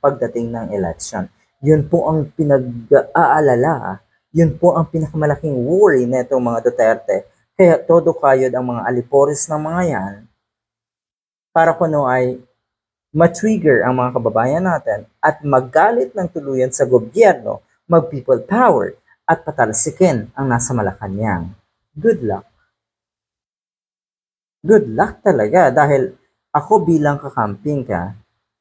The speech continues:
hindi ko gugustuhin na may isa na namang people power na mangyari dahil wala pa sigurong magandang rason. Pero kuno nga, etong mga diehard,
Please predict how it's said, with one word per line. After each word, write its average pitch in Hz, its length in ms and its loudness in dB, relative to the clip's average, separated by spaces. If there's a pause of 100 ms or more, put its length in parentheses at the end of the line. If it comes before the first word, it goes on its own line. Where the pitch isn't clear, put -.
(380)
hindi 196 160 4
ko 196 160 0
gugustuhin 147 960 -2 (1300)
na 160 160 4
may 160 320 2
isa 160 240 -2
na 151 80 0
namang 131 320 -2
people 156 400 -2
power 123 640 0
na 147 160 -4
mangyari 107 720 -4 (400)
dahil 160 400 4 (240)
wala 165 320 4
pa 175 80 -6
sigurong 147 480 -4
magandang 123 480 -2
rason. 120 480 -6 (1000)
Pero 214 160 4
kuno 269 320 2
nga, 175 160 4
etong 202 320 0
mga 180 160 0
diehard, 202 480 0